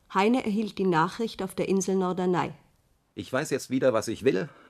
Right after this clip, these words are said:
Speaker 2: was ich soll, was ich muss. Ich bin der Sohn der Revolution und greife wieder zu den gefeiten Waffen,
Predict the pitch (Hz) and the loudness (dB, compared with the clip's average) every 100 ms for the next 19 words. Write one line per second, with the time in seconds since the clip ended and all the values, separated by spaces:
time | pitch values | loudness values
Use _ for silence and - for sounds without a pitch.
0 | - 98 120 - 127 127 - - 92 101 | -6 -4 -4 2 2 2 -4 -8 -6 -6
1 | - 123 - - _ _ _ _ _ _ | 0 0 0 -6 _ _ _ _ _ _
2 | 131 - 170 156 151 165 147 147 156 - | -10 0 2 2 2 2 2 2 0 2
3 | 190 220 156 _ _ _ _ _ - - | 0 0 -4 _ _ _ _ _ -12 -6
4 | 120 156 151 135 147 139 135 120 123 - | -2 2 2 2 2 4 4 2 2 0
5 | 139 - 135 123 127 127 123 | -2 0 0 2 0 0 -2